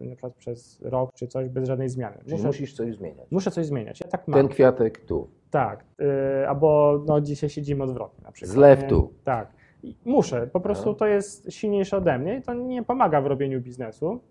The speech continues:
Speaker 2: Mhm.
Speaker 1: czasami pomaga, czasami nie pomaga, nie?
Speaker 2: Mhm.
Speaker 1: Nie pomaga w systematyczności,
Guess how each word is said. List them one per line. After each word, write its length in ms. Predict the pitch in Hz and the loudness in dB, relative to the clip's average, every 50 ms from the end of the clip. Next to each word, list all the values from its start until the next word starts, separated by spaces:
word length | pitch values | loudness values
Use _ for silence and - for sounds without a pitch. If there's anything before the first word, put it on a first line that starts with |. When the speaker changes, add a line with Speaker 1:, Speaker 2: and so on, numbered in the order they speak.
| - | -14
Speaker 2:
Mhm. 140 | 147 - - | -14 -10 -6
Speaker 1:
czasami 280 | - 214 - 277 277 247 | -4 -4 -2 -4 -6 -4
pomaga, 300 | - 220 226 233 233 220 | -6 -4 -4 -4 -6 -8
czasami 320 | - 196 - 208 208 196 | -10 -8 -8 -8 -6 -6
nie 80 | 180 175 | -8 -8
pomaga, 400 | - 175 151 123 110 104 98 101 | -6 -6 -6 -6 -6 -8 -12 -12
nie? 100 | 123 160 | -12 -12
Speaker 2:
Mhm. 540 | - - _ _ 92 82 73 - 95 123 160 147 | -12 -14 _ _ -20 -20 -20 -20 -20 -14 -8 -6
Speaker 1:
Nie 100 | 156 160 | -6 -4
pomaga 280 | 180 180 180 175 180 | -2 -2 -2 -2 -2
w 40 | 175 | -4
systematyczności, 960 | - 175 - 170 160 151 - 156 151 - 135 127 127 - - 165 190 247 254 | -4 -10 -8 -8 -6 -6 -6 -8 -8 -8 -8 -10 -10 -10 -10 -8 -8 -8 -10